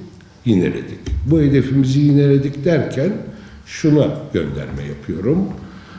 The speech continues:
Bizim iki bin yirmi kongresinde aldığımız bir karar var. Kongre kararı bizim en üst organımız olduğu için,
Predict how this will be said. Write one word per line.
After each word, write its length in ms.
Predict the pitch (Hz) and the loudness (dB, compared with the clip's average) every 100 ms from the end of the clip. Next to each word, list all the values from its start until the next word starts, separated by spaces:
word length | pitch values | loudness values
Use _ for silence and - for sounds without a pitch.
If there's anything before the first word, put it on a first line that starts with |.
| - | -6
Bizim 220 | 139 147 | 0 2
iki 240 | 131 - 143 | 2 2 4
bin 180 | 143 139 | 6 6
yirmi 360 | 139 139 - | 6 4 0
kongresinde 840 | 113 101 95 98 - 123 120 170 175 - - - | 0 0 0 -4 -2 -2 2 2 0 -6 -8 -2
aldığımız 440 | 113 90 92 127 113 | -2 0 -2 -2 -2
bir 220 | 98 - | -6 -6
karar 140 | - - - - - | -10 -12 -12 -12 -14
var. 160 | - - - - - - - - - - | -14 -16 -20 -20 -20 -20 -20 -20 -4 4
Kongre 400 | 131 117 95 90 | 6 6 4 0
kararı 600 | 90 85 82 85 139 180 175 - | -2 -2 -2 2 4 4 2 -2
bizim 320 | 160 98 113 120 | -2 0 0 2
en 120 | 117 | 2
üst 240 | 98 - | 2 -2
organımız 580 | 92 85 90 87 90 82 | -4 -2 -2 0 0 0
olduğu 500 | 78 71 71 78 78 | -2 -4 -6 -6 -6
için, 500 | 69 - 143 175 - | -8 0 0 2 -2